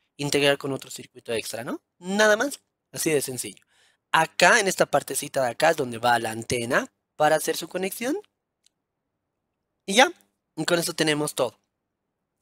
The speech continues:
Después de eso tenemos el sim ochocientos ocho. El sim ochocientos ocho,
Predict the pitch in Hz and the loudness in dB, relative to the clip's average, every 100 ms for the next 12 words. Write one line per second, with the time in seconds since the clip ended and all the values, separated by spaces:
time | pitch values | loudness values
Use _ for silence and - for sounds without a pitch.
0 | _ 147 180 - 214 254 226 170 147 208 | _ 0 0 2 4 6 4 2 2 0
1 | - 156 160 160 190 123 117 151 156 147 | 0 0 0 0 -2 -4 -4 -2 0 -2
2 | - - 117 120 147 - 185 196 - - | -4 -6 -8 -8 -10 -4 -2 0 -2 -8
3 | _ _ _ _ _ 170 180 247 247 - | _ _ _ _ _ 0 2 2 2 0
4 | 160 170 156 143 - - 135 131 - 202 | -2 -2 -4 -8 -12 -10 -8 -6 -2 -2
5 | 339 | -2